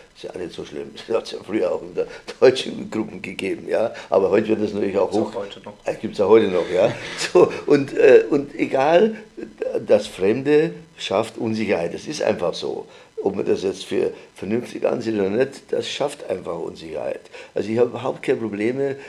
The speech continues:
Speaker 1: mit der Berührung, weil ich, äh, weltweit unterwegs gewesen bin in meinem Berufsleben. Ich war in Südafrika dreizehn Mal, ich war, äh, in, in Ägypten, ich war in Australien, ich war in Amerika, in England und so weiter. Ich, in vielen Ländern,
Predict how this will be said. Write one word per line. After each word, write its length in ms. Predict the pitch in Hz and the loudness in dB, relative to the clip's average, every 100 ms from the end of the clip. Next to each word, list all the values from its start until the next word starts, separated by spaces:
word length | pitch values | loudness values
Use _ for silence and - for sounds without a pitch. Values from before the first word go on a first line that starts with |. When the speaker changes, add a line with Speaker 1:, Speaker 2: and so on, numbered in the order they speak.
| - - | -20 -10
Speaker 1:
mit 200 | 113 110 | -4 0
der 100 | 104 | 0
Berührung, 520 | 90 92 98 110 131 107 | 0 0 2 2 2 0
weil 160 | 101 | 0
ich, 220 | - 110 | -2 -6
äh, 240 | - - 92 | -6 -6 -2
weltweit 420 | 104 131 - 120 | -2 0 0 0
unterwegs 600 | 120 107 107 127 127 - | 0 -2 -2 -4 -8 -12
gewesen 340 | - 95 85 85 | -6 -6 -6 -8
bin 140 | 85 | -8
in 80 | 87 | -6
meinem 160 | 90 | -8
Berufsleben. 520 | 87 90 90 - 90 - | -6 -8 -8 -8 -8 -8
Ich 120 | 87 | -2
war 180 | 104 104 - - | -2 -2 -10 -14
in 80 | 98 | -10
Südafrika 800 | 107 98 95 98 - 117 117 101 | -6 -2 -2 -2 -2 -4 -2 0
dreizehn 440 | 98 120 - 104 | -2 -4 -4 -6
Mal, 260 | 98 92 95 | -4 -4 -4
ich 100 | 92 | -2
war, 240 | 98 104 - - - | -2 -4 -10 -18 -2
äh, 360 | 98 95 98 | 2 4 2
in, 440 | 98 - - 104 104 | -2 -6 -6 -6 -4
in 140 | 104 | -4
Ägypten, 520 | 101 107 127 - - - | -4 -4 -8 -8 -10 -8
ich 120 | 92 | -6
war 220 | 98 101 - | -4 -2 -2
in 260 | 104 101 - - - | -4 -10 -12 -20 -6
Australien, 760 | - 107 - 90 95 113 120 110 | -2 -2 -4 -4 -2 0 -2 -4
ich 140 | 98 | -4
war 180 | 92 104 | -2 -2
in 60 | |
Amerika, 420 | 95 92 110 110 110 | -2 0 0 2 0
in 120 | 98 | -2
England 260 | - 113 117 | -4 -4 -4
und 60 | |
so 80 | 104 | -4
weiter. 140 | 117 | -4
Ich, 200 | 123 - | -4 -4
in 180 | 143 123 | -6 -6
vielen 320 | 110 156 160 | -6 -6 -2
Ländern, 380 | 123 131 143 143 | 2 4 4 4